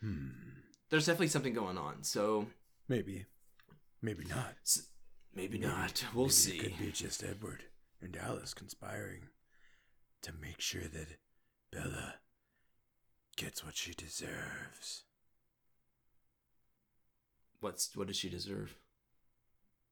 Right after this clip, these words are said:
Speaker 1: Ice cream.
Speaker 2: In Florida?
Speaker 1: Lots and lots of ice cream in Florida. Florida
Speaker 2: But
Speaker 1: Nancy
Speaker 2: you realize
Speaker 1: ice cream.
Speaker 2: that, you realize that Florida's gonna be nice and warm. Like,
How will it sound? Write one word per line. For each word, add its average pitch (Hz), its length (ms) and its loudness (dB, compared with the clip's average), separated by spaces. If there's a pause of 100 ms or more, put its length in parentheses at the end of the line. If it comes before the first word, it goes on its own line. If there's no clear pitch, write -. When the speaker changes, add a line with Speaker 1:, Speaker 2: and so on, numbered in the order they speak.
(680)
Speaker 1:
Ice - 220 -4
cream. 80 280 -2 (1400)
Speaker 2:
In 98 140 -2
Florida? 107 600 -2 (560)
Speaker 1:
Lots 139 300 -2
and 78 140 -4
lots - 220 -4
of - 120 -10
ice 73 220 -2
cream 87 200 -6
in 85 60 -12
Florida. 87 500 -8 (460)
Florida 90 460 -6
Speaker 2:
But 95 120 -2
Speaker 1:
Nancy 98 200 2
Speaker 2:
you 113 60 6
realize 123 240 8
Speaker 1:
ice 101 80 2
cream. 90 240 2
Speaker 2:
that, - 60 -14 (680)
you 123 100 0
realize 147 180 8
that 127 120 2
Florida's 120 320 4
gonna 107 160 6
be 98 200 2
nice 104 340 2
and 95 140 0
warm. 98 360 0
Like, 90 120 -6